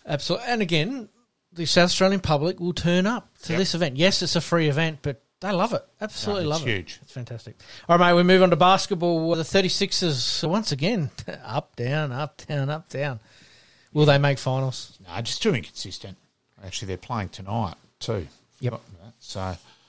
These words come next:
Speaker 1: We'll check that score up as we go along. But, um,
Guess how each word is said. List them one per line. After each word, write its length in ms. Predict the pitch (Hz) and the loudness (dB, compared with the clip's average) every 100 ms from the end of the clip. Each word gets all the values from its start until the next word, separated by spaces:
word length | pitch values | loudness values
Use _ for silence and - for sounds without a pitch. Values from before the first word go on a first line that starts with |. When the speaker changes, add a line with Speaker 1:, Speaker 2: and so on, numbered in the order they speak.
| _ | _
Speaker 1:
We'll 100 | 127 | -10
check 220 | 123 151 143 | -2 0 2
that 180 | 127 | 0
score 320 | - - 135 135 | -2 -2 2 2
up 160 | 139 | 2
as 160 | 139 131 | 2 0
we 80 | 131 | 0
go 220 | 135 131 | 0 0
along. 260 | 139 143 | 0 -2
But, 260 | 135 135 - | -2 -6 -4
um, 240 | 147 147 | -2 -2